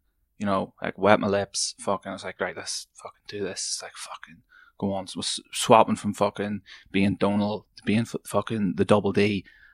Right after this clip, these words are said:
And, uh, it was like, "Right." Leaned over, rolled over, leaned over to fucking hit record and just full blown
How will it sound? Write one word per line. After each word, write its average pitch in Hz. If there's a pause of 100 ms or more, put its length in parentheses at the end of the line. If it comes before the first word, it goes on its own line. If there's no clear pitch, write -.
(120)
And, 98
uh, 104
it 107
was -
like, -
"Right." 113 (1000)
Leaned 110
over, 104
rolled 123
over, 110 (160)
leaned 123
over 107
to 87
fucking -
hit -
record 101
and 98
just -
full -
blown 104